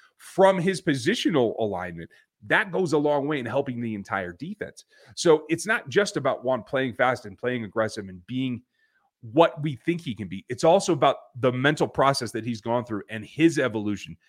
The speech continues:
as a player that can help the rest of the secondary. Lot of changes going on in the secondary. Bryan Cook is still getting the, uh, the bulk of the third safety reps. I don't think that's going to change. The question is who's gonna be the fourth safety,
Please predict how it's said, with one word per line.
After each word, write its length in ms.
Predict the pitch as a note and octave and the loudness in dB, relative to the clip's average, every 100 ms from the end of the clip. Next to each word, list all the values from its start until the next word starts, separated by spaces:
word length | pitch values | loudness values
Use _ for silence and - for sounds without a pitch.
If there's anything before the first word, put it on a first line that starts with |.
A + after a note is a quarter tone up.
| _ _ A2 | _ _ -8
as 180 | A2+ | -8
a 40 | G2 | -8
player 300 | A#2 G#2+ - _ | -6 -6 -6 _
that 80 | A2+ | -10
can 120 | A#2+ | -6
help 180 | G#2 A2+ | -4 -4
the 60 | G#2+ | -2
rest 340 | G2+ B2 - | 2 2 2
of 80 | F#2 | -10
the 60 | F#2 | -4
secondary. 580 | A2+ G2 G2+ D#2+ D2+ _ _ _ _ _ - | -2 -2 -6 -12 -14 _ _ _ _ _ -8
Lot 460 | C3+ D3+ D#3+ F3+ | 4 8 8 6
of 80 | A2+ | -4
changes 400 | - D#3 C3+ A2+ | 0 0 0 -6
going 300 | A2 G2 F#2+ | -4 -4 -4
on 200 | F2 E2+ | -4 -6
in 60 | E2 | -8
the 60 | |
secondary. 420 | - F#2+ F2+ F2+ | -4 -4 -4 -6
Bryan 240 | F2 C#3+ F3 | 2 2 4
Cook 220 | D#3+ - | 0 0
is 160 | C#3+ C#3 | -2 0
still 140 | D3 | -2
getting 320 | C3 B2 A2+ - - _ - | 0 0 -2 -8 -20 _ -12
the, 340 | A2 A#2+ A#2 | -4 0 4
uh, 180 | G#2+ F#2 F#2+ | 4 2 -2
the 120 | G#2+ | -6
bulk 480 | G#2 D#3 D3 - - | 4 6 6 2 -6
of 120 | C3+ A2 | -8 -6
the 140 | A#2+ | -8
third 320 | - C#3 B2 | -2 -2 -2
safety 400 | - A#2+ A2 G2 | -4 -4 -4 -8
reps. 320 | F#2 F#2+ F2+ - - | -4 -4 -4 -10 0
I 80 | D3 | 2
don't 220 | F#3 - | 2 -2
think 160 | D3+ B2 | -6 0
that's 220 | A#2 - | -2 -2
going 260 | - A2 G2 | -6 -6 -6
to 60 | |
change. 340 | - G#2+ F#2 - | -6 -8 -8 -10
The 80 | |
question 400 | G#2 D#3+ E3+ D3+ | -6 -4 -4 -4
is 80 | B2 | -8
who's 140 | E3+ F3+ | -8 -6
gonna 160 | E3 | -6
be 80 | A#2+ | -6
the 80 | F#2 | -6
fourth 280 | G#2+ G#2+ G2+ | -6 -6 -6
safety, 400 | G2 F#2 F2 | -8 -8 -14